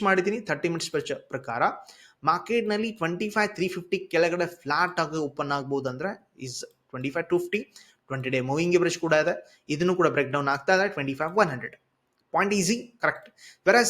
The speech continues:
ಮಾರ್ಕೆಟ್ ಫ್ಲಾಟ್ ಆಗಿ ಓಪನ್ ಆದ್ರೆ, you expect a market rejection around twenty-five four hundred because ಇವತ್ತು ಮಾರ್ಕೆಟ್ ಅಲ್ಲಿಂದ ರಿಜೆಕ್ಷನ್ ಆಗಿತ್ತು ಅಥವಾ ಬ್ರೇಕ್‌ಡೌನ್ ಆಗಿದ್ದು, and ಮಾರ್ಕೆಟ್ highly impossible ಇದೆ ಇದನ್ನ ಮೇಲ್ಗಡೆ ಹೋಗ್ಲಿಕ್ಕೆ. Even though ಮಾರ್ಕೆಟ್ ಹೋಲ್ಡ್ ಮಾಡ್ದಪ್ಪ, ಟ್ವೆಂಟಿ ಫೈವ್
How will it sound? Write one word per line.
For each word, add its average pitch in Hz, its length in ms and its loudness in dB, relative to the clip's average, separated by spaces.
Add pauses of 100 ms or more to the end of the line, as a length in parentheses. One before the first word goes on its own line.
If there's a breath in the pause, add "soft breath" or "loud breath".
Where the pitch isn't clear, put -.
(140)
ಮಾರ್ಕೆಟ್ 180 320 2
ಫ್ಲಾಟ್ 196 280 4
ಆಗಿ 180 160 2
ಓಪನ್ 175 280 -4
ಆದ್ರೆ, 156 200 -4 (300)
you 156 160 0
expect 202 380 -4
a - 80 0
market 147 320 0
rejection 165 380 -2
around 151 240 0
twenty-five 139 420 -4
four 156 180 2
hundred 196 220 2 (380 loud breath)
because 185 340 2
ಇವತ್ತು 165 240 0
ಮಾರ್ಕೆಟ್ 135 260 -2
ಅಲ್ಲಿಂದ 131 340 -2
ರಿಜೆಕ್ಷನ್ 190 420 0
ಆಗಿತ್ತು 175 360 2
ಅಥವಾ - 160 -2
ಬ್ರೇಕ್‌ಡೌನ್ 160 380 0
ಆಗಿದ್ದು, 165 300 0 (420 soft breath)
and 196 100 -2 (100)
ಮಾರ್ಕೆಟ್ 185 300 0
highly 190 260 4 (100)
impossible 160 560 0
ಇದೆ 160 180 0
ಇದನ್ನ 143 260 -4
ಮೇಲ್ಗಡೆ 127 300 -2 (100)
ಹೋಗ್ಲಿಕ್ಕೆ. 156 540 6 (640 loud breath)
Even 247 180 6 (100)
though 226 140 4 (100)
ಮಾರ್ಕೆಟ್ 180 420 4
ಹೋಲ್ಡ್ 170 240 4 (120)
ಮಾಡ್ದಪ್ಪ, 131 360 -4
ಟ್ವೆಂಟಿ 151 340 -4
ಫೈವ್ 175 140 0